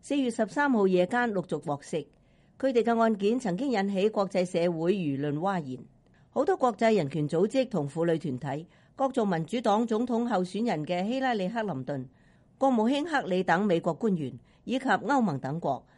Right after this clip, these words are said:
都紛紛譴責北京警方拘捕佢哋，並要求立即無條件釋放。喺李婷婷、武榮榮、鄭楚賢、韋婷婷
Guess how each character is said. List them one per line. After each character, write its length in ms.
都 180
紛 200
紛 160
譴 180
責 160
北 220
京 260
警 240
方 240
拘 200
捕 180
佢 120
哋， 220
並 220
要 120
求 240
立 100
即 300
無 140
條 160
件 180
釋 160
放。 320
喺 160
李 200
婷 180
婷、 320
武 200
榮 200
榮、 200
鄭 200
楚 140
賢、 380
韋 180
婷 180
婷 320